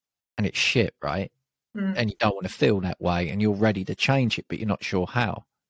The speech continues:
Speaker 2: Yeah.
Speaker 1: "Well, try this.
Speaker 2: Mm.
Speaker 1: How does that work for you?" "Yeah, that's
Speaker 2: Yeah.
Speaker 1: exactly what I wanna do."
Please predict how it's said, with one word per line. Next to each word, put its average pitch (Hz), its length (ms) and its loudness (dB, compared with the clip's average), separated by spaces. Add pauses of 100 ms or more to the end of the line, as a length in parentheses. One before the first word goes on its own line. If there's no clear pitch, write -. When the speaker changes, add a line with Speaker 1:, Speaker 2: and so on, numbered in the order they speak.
(340)
Speaker 2:
Yeah. - 160 -16 (420)
Speaker 1:
"Well, 117 180 4
try 95 300 2
this. - 480 0 (560)
Speaker 2:
Mm. 190 240 -10
Speaker 1:
How 110 140 2
does - 240 -6
that 120 180 2
work 90 300 -2
for - 280 -6
you?" - 100 -12 (680)
"Yeah, 107 120 0
that's 101 200 -2
Speaker 2:
Yeah. - 60 -4
Speaker 1:
exactly 123 420 0
what 92 160 2
I 87 40 2
wanna 85 260 -2
do." 80 160 -4